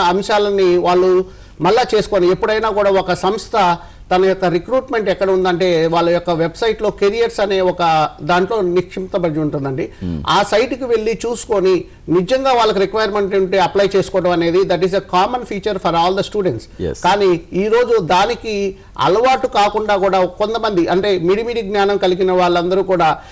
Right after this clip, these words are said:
Speaker 1: ఏదో ఒక మీడియాలో వచ్చినటువంటి ఒక పోస్ట్ని చేసుకుని రిజిస్టర్ చేస్తున్నాను. ఈ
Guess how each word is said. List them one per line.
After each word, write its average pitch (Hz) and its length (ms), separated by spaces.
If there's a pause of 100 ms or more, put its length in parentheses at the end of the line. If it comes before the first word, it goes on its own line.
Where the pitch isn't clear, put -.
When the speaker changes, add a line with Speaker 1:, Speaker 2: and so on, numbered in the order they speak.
(160)
Speaker 1:
ఏదో 202 200
ఒక - 180
మీడియాలో 214 500
వచ్చినటువంటి 190 600
ఒక 175 160 (100)
పోస్ట్ని 185 320
చేసుకుని 175 220
రిజిస్టర్ 180 380
చేస్తున్నాను. 156 400
ఈ 165 140